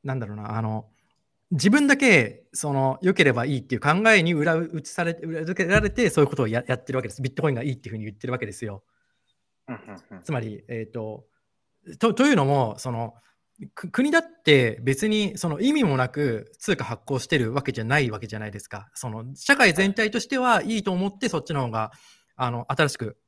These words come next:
Speaker 1: お金発行してるわけで、で、実際それって効用としてもあるわけじゃないですか。あの、インフレを、
Speaker 2: うんうん。
Speaker 1: あの、誘発することによって経済うまく回るようになるっていう風なの。でもそれが嫌だっていう風に言うのは、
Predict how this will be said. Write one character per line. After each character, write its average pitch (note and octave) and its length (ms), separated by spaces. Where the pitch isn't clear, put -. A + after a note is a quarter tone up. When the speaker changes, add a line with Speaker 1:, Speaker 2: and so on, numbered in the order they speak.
Speaker 1:
お B2+ 60
金 C3 160
発 B2 180
行 A#2 120
し - 60
て B2+ 80
る A#2+ 60
わ A#2+ 80
け A#2 100
で、 A2 360
で、 D#3 80
実 G#3+ 220
際 G4 140
そ A#3+ 140
れ C4+ 100
っ - 20
て C4+ 180
効 B3+ 280
用 C#4 100
と C#4 100
し B3+ 60
て B3+ 80
も C#3+ 240
あ F3 60
る D#3+ 60
わ C#3 60
け C3+ 80
じ A#2+ 80
ゃ A2+ 40
な A2 60
い G#2+ 40
で G2+ 40
す - 60
か。 G2+ 220
あ A2 180
の、 G#2 240
イ D#3+ 100
ン D3+ 40
フ D#3+ 80
レ D3+ 380
を、 F3+ 200
Speaker 2:
う - 40
ん - 20
う - 40
ん。 - 20
Speaker 1:
あ B2+ 100
の、 A#2+ 180
誘 D3 140
発 C#3 140
す D#3 60
る C3 40
こ C3 60
と C3 80
に A2+ 60
よ G#2 80
っ - 20
て B2 120
経 C#3 160
済 A#2 260
う D3 80
ま C3 80
く A2+ 100
回 A#2 220
る C3 60
よ B2+ 80
う - 20
に A2 60
な A#2+ 120
る A2+ 60
っ G#2+ 40
て - 180
い A#2 260
う A2 60
風 C3 140
な A2 100
の。 G#2 140
で G3+ 100
も E3 80
そ E3 100
れ G3+ 80
が A3 60
嫌 F3+ 180
だ F3+ 100
っ A#2+ 120
て B2+ 60
い A#2+ 40
う - 20
風 C3 60
に A2+ 80
言 B2 100
う C#3 40
の A#2+ 100
は、 A#2+ 240